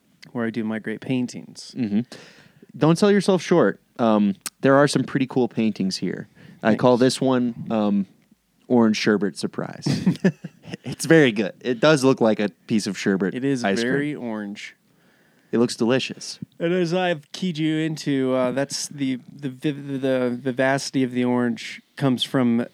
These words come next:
Speaker 1: a glazing effect rather than a tinting effect.
Speaker 2: Mm.
Speaker 1: But I don't need to tell you that, you know.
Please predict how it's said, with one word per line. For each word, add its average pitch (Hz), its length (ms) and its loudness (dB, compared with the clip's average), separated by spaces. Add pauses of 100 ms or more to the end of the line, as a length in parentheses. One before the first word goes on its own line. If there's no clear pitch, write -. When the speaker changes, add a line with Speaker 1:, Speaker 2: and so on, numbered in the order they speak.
Speaker 1:
a 117 260 -2
glazing 147 600 0
effect 117 520 -4
rather 117 340 -4
than 113 180 -4
a 113 80 -4
tinting 113 460 -6
effect. - 560 -12
Speaker 2:
Mm. 123 60 -2
Speaker 1:
But 110 280 0 (180)
I 117 100 -4
don't 117 140 -4
need 117 200 -10
to 110 200 -12 (640)
tell 127 220 2
you 117 220 2
that, 107 260 -4
you 117 100 -8
know. 107 320 -10